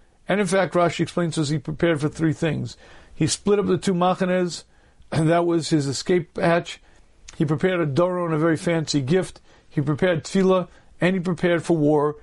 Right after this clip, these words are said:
If one camp will be attacked, he'll defend that camp. And <clears throat> at most, some people might be killed from there, but the other camp will be saved. He recognized that he was in mortal danger.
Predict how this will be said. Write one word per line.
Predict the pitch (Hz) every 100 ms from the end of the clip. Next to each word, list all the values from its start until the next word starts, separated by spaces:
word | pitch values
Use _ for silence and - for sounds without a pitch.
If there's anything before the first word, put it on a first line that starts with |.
| - - -
If | 170 131
one | 143 180 196 165
camp | - 185 175
will | 170
be | 156 151
attacked, | 131 - 180 185 - - - - -
he'll | 170 160
defend | 147 190 180 170
that | 165
camp. | - 175 175 - - - - _ -
And | 156 160 -
<clears throat> | -
at | 160 - 165
most, | 170 190 175 -
some | 196 175
people | 196 170
might | 165 165
be | 160
killed | - 165
from | 151
there, | 170 170
but | 147
the | 165
other | 170
camp | 175 165 151
will |
be | 143
saved. | 135 180 185 175 - - - -
He | - 165
recognized | 156 185 185 165 160 147
that |
he | 147
was | 135
in | 147
mortal | 170 180 160
danger. | 151 160 143 156 160